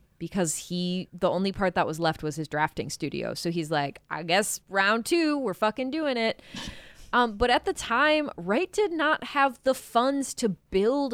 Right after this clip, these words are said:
a new building. Like, again, he barely had the funding for the first one, and now he has to rebuild the whole thing. And, like, he just, he hasn't really been working that much. He hasn't really been doing that much. So, like,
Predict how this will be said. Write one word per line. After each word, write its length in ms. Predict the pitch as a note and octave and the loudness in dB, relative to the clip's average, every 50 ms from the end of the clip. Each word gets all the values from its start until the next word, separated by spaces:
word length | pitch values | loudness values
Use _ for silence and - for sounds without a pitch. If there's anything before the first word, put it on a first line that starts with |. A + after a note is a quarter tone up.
| - | -2
a 100 | - G3 | -2 -2
new 360 | F#3+ F#3+ F#3 F3+ G#3+ B3 A#3 F#3 | -2 -2 0 0 0 0 -2 -2
building. 720 | D3+ - - D#3+ G#3 C4+ D4 G3+ E3 C#3+ - - - - | -4 -6 -4 -2 0 0 0 0 -4 -6 -6 -6 -10 -4
Like, 180 | - F#3 G3 - | -2 -2 0 0
again, 360 | A3+ G#3 - - B3+ C4+ A#3 | -2 -4 -2 0 0 2 0
he 180 | G3+ - D4+ D4 - _ - | 0 0 -2 -2 -2 _ -2
barely 360 | F#3+ F3 F#3 G#3 A3+ B3 B3 | 0 2 2 2 2 2 0
had 140 | C4 B3+ G#3+ | 0 0 0
the 40 | G#3+ - | -2 -4
funding 380 | - - F#3+ G3 G3+ F#3 F#3 | -2 -2 0 0 2 0 0
for 140 | - - E3+ | -2 -2 -2
the 100 | D3 C#3+ | -2 -2
first 460 | - - - F3 F#3 G3+ - - - | -4 -2 0 0 0 0 0 -4 -4
one, 420 | E3 D3 D3 D3 C#3+ C#3 D3 D3 - - - - - - - - - - _ _ _ _ - | -2 -4 -2 -2 -2 -4 -4 -6 -8 -10 -18 -20 -20 -20 -20 -20 -20 -20 _ _ _ _ -4
and 260 | G3+ G3 F#3+ F#3+ F3+ | -2 -2 -2 -2 0
now 360 | F3+ F#3+ G3+ A3 A#3 A3+ A3+ | 2 2 4 4 4 2 2
he 160 | A3 - A#3 A#3+ | -2 -4 -4 -2
has 200 | A#3 G#3+ G#3+ - | 0 0 0 0
to 120 | - F#3+ | -4 -8
rebuild 520 | F3 E3 F3+ G3+ F#3+ D#3 E3+ F3 F#3+ G3 F#3 | -8 -6 -8 -8 -6 -2 -2 -2 -2 0 -2
the 80 | F#3+ | -4
whole 200 | E3 - E3 D#3 | -4 -4 -6 -6
thing. 600 | D3+ - - E3 D3+ D3+ D3 C#3+ C#3+ D3 C#3+ D3+ - _ _ _ _ _ _ _ _ _ _ _ _ _ _ _ _ _ _ _ _ _ - | -6 -6 -6 -6 -6 -6 -6 -6 -6 -6 -8 -8 -10 _ _ _ _ _ _ _ _ _ _ _ _ _ _ _ _ _ _ _ _ _ -4
And, 220 | G3 G3+ G3+ G3+ E3 | -2 -2 -2 -2 -2
like, 240 | - A3+ A#3 G#3+ | 0 2 2 2
he 200 | - - - B3+ | 0 -2 -6 -4
just, 260 | G#3+ B3+ B3 - - - _ | -2 0 0 0 -2 -6 _
he 220 | G3 - - B3+ B3 | -14 -8 -6 -2 0
hasn't 320 | B3 B3 B3+ B3+ B3 - - | 2 2 2 2 -2 -4 -4
really 320 | F#3 G#3 A#3 A3+ B3 B3 | -4 -2 -2 -2 -2 -4
been 240 | G3 G3 F#3+ E3+ D#3+ | -2 -2 -4 -4 -2
working 500 | C#3+ F#3+ A#3 C4+ C4 - C4 A#3 G#3+ G3+ | 0 0 0 0 0 -2 -4 -4 -2 -2
that 200 | F#3+ F3+ F3+ - | -2 -2 -2 -2
much. 280 | - F#3 F#3+ F#3+ F3+ - | -2 -2 -2 -2 -2 -4
He 100 | - F#3 | -6 -6
hasn't 280 | G#3 G3 F3+ F#3+ E3+ - | -4 -4 -4 -6 -6 -6
really 200 | F3+ F3+ F3 E3 | -6 -6 -6 -6
been 180 | E3 D#3 D#3 | -6 -8 -10
doing 400 | C#3+ D3 F#3 A3 A#3+ A#3 A3 G#3 | -10 -8 -6 -4 -4 -4 -4 -4
that 180 | G3 F3 E3 A2 | -4 -4 -4 -4
much. 220 | E3+ E3+ D#3+ - | -4 -4 -4 -4
So, 200 | - - F#3 F3 | -6 -4 -4 -2
like, 260 | E3+ E3+ D#3+ D3+ - | 0 2 0 0 -2